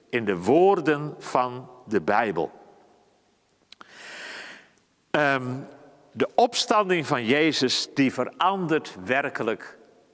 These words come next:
alles. Het is ook zo'n ongelofelijke gebeurtenis.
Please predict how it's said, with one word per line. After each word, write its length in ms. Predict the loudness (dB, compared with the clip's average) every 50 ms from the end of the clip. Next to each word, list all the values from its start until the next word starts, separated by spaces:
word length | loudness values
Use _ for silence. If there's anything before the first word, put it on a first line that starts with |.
| _ -2
alles. 640 | 0 0 0 -2 -4 -6 -8 -10 -12 -14 -16 -18 -20 _ _ _ _ _ _ _ -20 -20 -20 -20 -20 -10 _
Het 200 | -2 -2 -2 0 0
is 280 | 2 2 2 0 0
ook 240 | 0 0 0 2 0
zo'n 480 | 0 2 2 4 4 2 2 0 -4 -6 0
ongelofelijke 1500 | 2 4 4 4 2 -2 -2 -4 -4 -2 -2 0 0 2 4 4 4 6 4 2 2 0 0 0 0 0 2 0 -2
gebeurtenis. 1080 | -2 -2 -4 -2 0 2 2 2 2 -2 -4 -8 -10 -10 -10 -12 -12 -14 -16 -18 -20